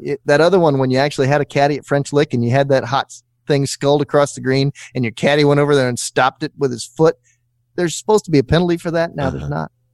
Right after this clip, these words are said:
Speaker 2: All
Speaker 1: You hit
Speaker 2: right.
Speaker 1: your caddy. Oops.
Speaker 2: Oh, very cool.
Speaker 1: But we're like,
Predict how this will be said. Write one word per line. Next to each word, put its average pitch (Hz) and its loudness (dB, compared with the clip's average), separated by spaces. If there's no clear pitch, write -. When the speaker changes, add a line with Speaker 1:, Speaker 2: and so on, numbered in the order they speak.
Speaker 2:
All 196 -10
Speaker 1:
You 127 -2
hit 135 2
Speaker 2:
right. - -12
Speaker 1:
your 147 -6
caddy. 143 -2
Oops. - 2
Speaker 2:
Oh, 247 -10
very 226 -10
cool. 220 -8
Speaker 1:
But 151 -4
we're 131 -2
like, 127 -4